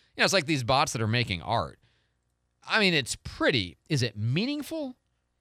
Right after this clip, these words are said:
You know, is it provocative? Does it touch you in the way good art will?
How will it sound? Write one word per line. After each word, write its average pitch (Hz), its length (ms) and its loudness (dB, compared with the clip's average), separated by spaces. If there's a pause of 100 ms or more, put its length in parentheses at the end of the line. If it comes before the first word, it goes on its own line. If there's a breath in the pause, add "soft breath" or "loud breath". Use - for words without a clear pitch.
(300)
You - 100 -6
know, 113 300 -2
is 135 220 0
it 139 200 -2
provocative? 202 1040 -2 (480 soft breath)
Does 160 120 2
it 123 160 -2
touch - 440 -2
you 214 160 -4
in 196 80 -4
the 185 60 -4
way 170 160 0
good 139 300 2
art 147 280 0
will? 185 600 -2